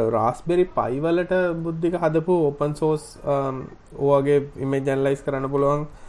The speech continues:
මේකක් තියෙනවා. ඒක මට හරියට මතක නෑ මොකක්ද ඒ සොෆ්ට්වෙයාර් එක කියලා.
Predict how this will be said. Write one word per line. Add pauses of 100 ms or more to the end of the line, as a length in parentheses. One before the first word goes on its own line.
(320)
මේකක්
තියෙනවා.
ඒක
මට
හරියට
මතක
නෑ
මොකක්ද
ඒ
සොෆ්ට්වෙයාර්
එක
කියලා.